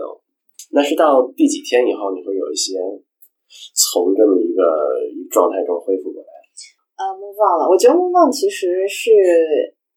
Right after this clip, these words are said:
Speaker 2: 嗯，怎么说，有，要有新的事情来代替的。因为其实当时是非常忙的，因为我自己的 special case 是，呃，身份有很多的问题，对吧？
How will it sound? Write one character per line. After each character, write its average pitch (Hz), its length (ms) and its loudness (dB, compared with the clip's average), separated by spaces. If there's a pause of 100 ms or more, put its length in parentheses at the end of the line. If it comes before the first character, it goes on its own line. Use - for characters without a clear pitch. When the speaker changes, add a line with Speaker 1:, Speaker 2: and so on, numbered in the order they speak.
(280)
Speaker 2:
嗯， 330 400 -16
怎 330 80 -2
么 151 100 -4
说， 170 300 -2
有， 165 240 2 (160)
要 190 160 4
有 160 80 4
新 180 220 -2
的 170 100 -10
事 175 160 -8
情 - 160 -16 (160)
来 180 160 -2
代 170 160 2
替 - 120 -8
的。 165 80 0
因 202 120 -2
为 247 160 2
其 - 160 -2
实 349 80 2
当 196 160 -2
时 - 240 -4
是 165 240 -4
非 170 240 -6
常 - 160 -10
忙 - 220 -8
的， 294 100 -6
因 - 80 -10
为 381 80 -10
我 370 480 -2
自 - 160 -2
己 294 120 -8
的 269 80 -4
special 190 440 -4
case - 360 -4
是， - 340 -6 (400)
呃， 151 380 0
身 185 240 -6
份 185 160 -4
有 147 80 -6
很 139 120 -12
多 139 80 -10
的 - 120 -6
问 156 180 -12
题， - 260 -20
对 160 100 -6
吧？ 147 120 0